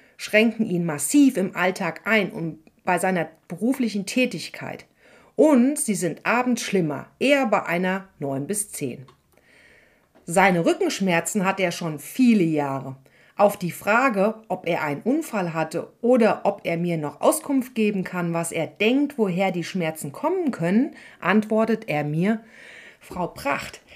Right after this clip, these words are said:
ich kann mich nicht wirklich erinnern. Es hat schleichend angefangen und ist über die Jahre immer schlimmer geworden.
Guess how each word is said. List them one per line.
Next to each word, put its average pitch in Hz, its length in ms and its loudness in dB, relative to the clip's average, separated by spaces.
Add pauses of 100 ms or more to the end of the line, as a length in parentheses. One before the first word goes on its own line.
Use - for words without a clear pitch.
ich - 220 -8
kann 277 260 -2
mich 247 240 0
nicht 233 300 0
wirklich 220 400 2
erinnern. 151 520 -4 (160)
Es - 220 -2
hat 180 180 -2
schleichend 226 560 2
angefangen 170 640 -4
und - 180 -10
ist - 220 -6
über 165 260 -4
die 147 200 -6
Jahre 202 440 2
immer 240 320 2
schlimmer 175 440 -2
geworden. 135 500 -8